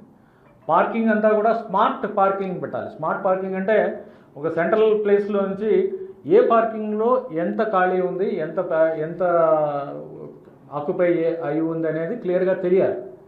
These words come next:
తెలిస్తేనే ఓవరాల్గా ప్లాన్ చేసుకోవడానికి అవకాశం ఉంది. అంటే కింద నుంచి వచ్చే వాళ్ళకి ఎక్కడ పార్కింగ్, ఎంత ప్లా-, పార్కింగ్ ఉందనేది కూడా తెలియాలి. పార్కింగ్ కూడా కొన్ని చోట్ల మల్టీ లెవెల్ పార్కింగ్ అనేది పెట్టాలి. ఈ కన్సల్టెంట్ కూడా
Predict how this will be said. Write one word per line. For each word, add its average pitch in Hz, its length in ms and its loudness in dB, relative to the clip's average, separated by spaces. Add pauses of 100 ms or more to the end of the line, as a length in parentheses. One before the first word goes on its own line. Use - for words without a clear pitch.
(260)
తెలిస్తేనే 208 420 0
ఓవరాల్గా 208 500 6
ప్లాన్ 185 380 -2
చేసుకోవడానికి 180 540 0
అవకాశం 156 480 -2
ఉంది. 131 280 -10 (520)
అంటే 151 180 -4
కింద 175 160 -2
నుంచి 196 240 0
వచ్చే 185 240 2
వాళ్ళకి 190 360 2
ఎక్కడ 185 280 0
పార్కింగ్, 180 640 0
ఎంత 165 240 -4 (140)
ప్లా-, 165 220 0
పార్కింగ్ 165 400 0
ఉందనేది 160 380 -4
కూడా 160 160 -2
తెలియాలి. 139 420 -2 (1120)
పార్కింగ్ 214 360 0
కూడా 226 240 4
కొన్ని 202 280 -2
చోట్ల 202 600 2
మల్టీ 208 280 -2
లెవెల్ 220 320 2
పార్కింగ్ 180 340 0
అనేది 170 220 -6
పెట్టాలి. 131 320 -4
ఈ - 20 -8
కన్సల్టెంట్ 180 540 -4
కూడా 196 420 0